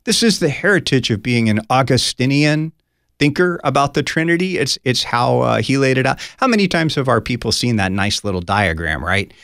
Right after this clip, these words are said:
With, uh, God is there, you know, the Father is God, the Son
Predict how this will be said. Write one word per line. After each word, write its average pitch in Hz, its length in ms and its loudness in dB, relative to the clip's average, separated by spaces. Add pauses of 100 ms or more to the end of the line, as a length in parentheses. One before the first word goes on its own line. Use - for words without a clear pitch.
(220)
With, 104 240 -2
uh, 90 180 0 (280)
God 131 300 2
is 147 200 2
there, 135 240 2
you 120 80 4
know, 104 120 2 (200)
the 107 100 0
Father 165 420 2
is 196 240 4
God, 175 360 4
the 120 80 0
Son 165 260 2